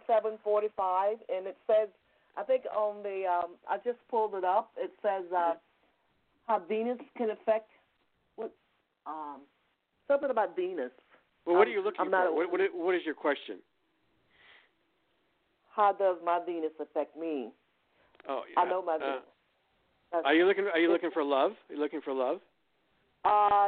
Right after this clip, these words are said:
Speaker 1: yes. Mm-hmm. Yes.
Speaker 2: Okay. Well, right now you're a seventeen degree Capricorn, and that's
Speaker 1: Yes.
Speaker 2: uh, almost exactly where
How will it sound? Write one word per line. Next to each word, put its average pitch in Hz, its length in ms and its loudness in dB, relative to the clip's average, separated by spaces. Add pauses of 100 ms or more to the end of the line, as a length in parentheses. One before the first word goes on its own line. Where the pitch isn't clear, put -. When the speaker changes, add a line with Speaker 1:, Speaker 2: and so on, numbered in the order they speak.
(120)
Speaker 1:
yes. 208 200 2 (300)
Mm-hmm. 208 260 -12 (360)
Yes. 156 100 0
Speaker 2:
Okay. 147 220 2 (600)
Well, 175 300 4
right 202 280 2
now 175 440 2 (240)
you're 202 300 4
a 180 40 -4 (300)
seventeen 190 580 -2
degree 143 500 -4 (260)
Capricorn, 98 600 -6 (1000)
and 135 140 -4
that's 190 220 4
Speaker 1:
Yes. 160 160 0 (260)
Speaker 2:
uh, 127 380 0
almost 165 340 -2
exactly 160 800 -2
where 117 440 0